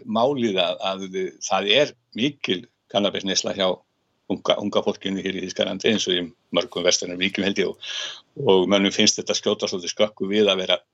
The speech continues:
að fólk sé að pukrast með þetta og kaupa þetta á svörtum markaði og, og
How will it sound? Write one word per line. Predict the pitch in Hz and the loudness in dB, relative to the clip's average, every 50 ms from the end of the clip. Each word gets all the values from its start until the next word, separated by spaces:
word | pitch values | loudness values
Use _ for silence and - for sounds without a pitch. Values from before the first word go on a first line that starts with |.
| _ - - | _ -14 -12
að | 101 95 - - - 127 - - 160 - _ - | -10 -10 -10 -12 -14 -14 -16 -16 -18 -14 _ -10
fólk | 107 - - - | -10 -8 -6 -4
sé | 101 95 | -4 -4
að | 90 - - - | -4 -4 -4 2
pukrast | 120 113 120 120 117 - 110 104 107 - 101 | 4 6 6 4 4 2 -2 -2 -2 0 -2
með | 117 - - | -2 -2 -2
þetta | 120 123 - 120 117 - - - - - - - _ _ _ - | -4 -2 -2 -2 -2 -4 -12 -20 -20 -18 -20 -20 _ _ _ -6
og | 104 101 95 92 92 90 - - | -2 2 2 2 2 0 0 2
kaupa | 110 104 107 107 - 104 | 4 4 4 4 2 0
þetta | 110 104 - 92 | 0 0 -2 -2
á | - | 0
svörtum | 107 104 101 - - 101 95 | 0 0 -2 -2 -4 -4 -2
markaði | 98 123 - - - 110 107 107 107 104 101 - - - | -2 -2 -2 0 2 2 4 4 4 0 -2 -2 -6 -6
og, | - 95 95 95 95 92 92 92 95 98 98 - - - | -4 -2 0 0 0 -2 -2 -2 -2 -2 -2 -2 -2 -2
og | 98 95 92 87 76 - | 0 0 0 -2 -2 -4